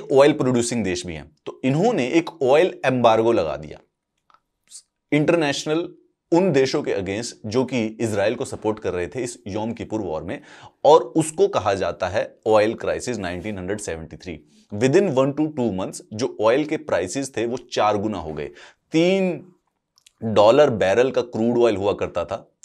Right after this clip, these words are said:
आजकल ये इस समय चालीस से पचास डॉलर का है, कभी ये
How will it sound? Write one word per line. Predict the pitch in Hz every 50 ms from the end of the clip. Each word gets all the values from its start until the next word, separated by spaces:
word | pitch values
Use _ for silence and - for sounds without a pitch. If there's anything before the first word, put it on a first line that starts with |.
| -
आजकल | - 95 98 95 - - 123 117
ये | 127 127 123
इस | 120 120
समय | - 123 127
चालीस | 123 - 120 104 117 127 120 -
से | -
पचास | 120 120 120 131 131 123 117 113
डॉलर | 104 98 98 98 95
का | 92 -
है, | 85 85 80 - _ -
कभी | 98 101 110 110
ये | 104 -